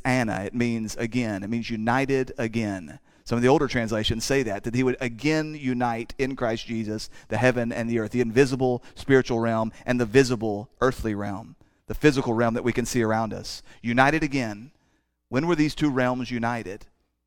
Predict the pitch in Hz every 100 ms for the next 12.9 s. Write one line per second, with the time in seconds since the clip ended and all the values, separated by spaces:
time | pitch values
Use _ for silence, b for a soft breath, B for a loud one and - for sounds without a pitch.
0 | _ _ _ - 120 175 135 143 160 175
1 | 165 139 135 151 120 - - - - 143
2 | 143 135 117 107 107 - 120 120 123 117
3 | 98 - - _ _ _ _ _ _ _
4 | _ _ 107 131 131 120 123 117 120 123
5 | 113 147 127 117 117 107 104 127 165 90
6 | 123 _ _ _ _ _ _ _ _ _
7 | _ _ - 117 107 123 151 131 139 156
8 | 127 117 123 139 131 147 107 104 107 117
9 | 135 135 127 - 135 101 - 107 131 151
10 | 139 131 151 113 - b b 113 131 -
11 | - 131 139 143 131 123 123 107 107 107
12 | 131 127 117 107 107 110 107 117